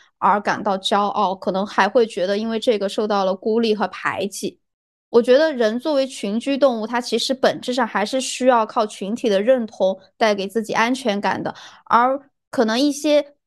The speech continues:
呃，细小的这些特殊和不同，可以让我们在拥有安全感的同时，还会有一些，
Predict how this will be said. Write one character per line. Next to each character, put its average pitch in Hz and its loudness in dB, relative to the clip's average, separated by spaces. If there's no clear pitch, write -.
呃， 208 2
细 - -2
小 196 0
的 190 0
这 220 2
些 220 -2
特 240 0
殊 240 -2
和 220 -2
不 247 -4
同， 214 0
可 254 2
以 247 0
让 226 0
我 202 0
们 170 -6
在 233 4
拥 294 2
有 254 2
安 247 0
全 214 -4
感 214 -4
的 202 -4
同 208 -2
时， 214 0
还 196 0
会 247 6
有 202 -4
一 220 -8
些， 226 -2